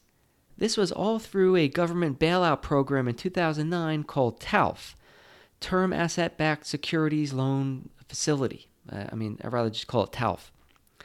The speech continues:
You know, a lot of companies took money from the government during that period in order to purchase bad debt at no risk to the company, but supposedly it was really hard to qualify for this money,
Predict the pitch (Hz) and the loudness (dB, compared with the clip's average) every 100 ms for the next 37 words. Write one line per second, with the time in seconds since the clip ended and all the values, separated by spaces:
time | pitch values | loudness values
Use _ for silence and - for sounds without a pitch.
0 | - - - - - - 135 147 160 254 | -20 -20 -20 -20 -16 -8 -6 -2 2 2
1 | 254 262 233 208 180 - 226 226 190 190 | 2 -2 -2 0 0 0 0 0 0 0
2 | 165 143 170 175 175 156 143 123 139 160 | 0 0 0 0 0 0 0 -2 2 2
3 | 185 185 180 - 185 170 160 143 151 165 | 4 0 -2 -2 2 2 2 0 2 2
4 | 165 165 - 156 147 147 131 123 131 143 | 0 -4 -4 -2 -2 -2 -6 -2 0 0
5 | 135 - 190 120 - _ - 147 156 156 | -2 -2 -2 -2 -4 _ -6 -4 0 2
6 | 160 156 151 - 139 127 226 240 139 120 | 4 2 0 -4 -4 -2 -2 -2 -2 -2
7 | - _ _ _ - - - 156 151 - | -6 _ _ _ -20 -20 -6 -4 -2 -4
8 | 135 - 247 311 262 170 135 123 113 113 | -4 2 4 6 4 2 2 2 2 2
9 | 135 - - - - 240 254 170 180 220 | -2 -10 -20 -20 -8 -4 0 0 2 2
10 | 196 170 202 196 - - - 254 226 202 | 2 0 0 -2 -2 -6 -2 -2 -2 -2
11 | 160 113 - 120 120 - 113 104 113 139 | -4 -4 -4 -4 -4 -2 -4 -2 -4 -6